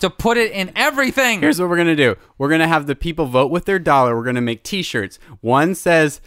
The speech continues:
Speaker 2: "No salt," and one says, "Yes, salt." <laughs> And we're gonna
Speaker 1: <laughs> What
Speaker 2: see
Speaker 1: is it going to relate to?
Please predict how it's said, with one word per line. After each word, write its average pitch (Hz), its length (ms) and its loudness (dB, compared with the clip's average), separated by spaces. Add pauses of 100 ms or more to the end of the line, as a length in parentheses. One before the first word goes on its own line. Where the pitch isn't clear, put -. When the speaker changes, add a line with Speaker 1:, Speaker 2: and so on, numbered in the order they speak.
(200)
Speaker 2:
"No 165 300 4
salt," 233 500 2
and 147 160 -2
one 175 200 0
says, 170 380 -2
"Yes, 147 260 0
salt." 101 520 -6 (1600)
<laughs> - 60 -20 (1500)
And 151 200 0 (300)
we're 165 120 4
gonna 240 260 4
Speaker 1:
<laughs> 220 40 0
What 233 160 2
Speaker 2:
see 247 60 6
Speaker 1:
is - 180 -2
it 262 200 -2
going 254 160 0
to 220 80 4
relate 190 500 -6
to? 277 420 -6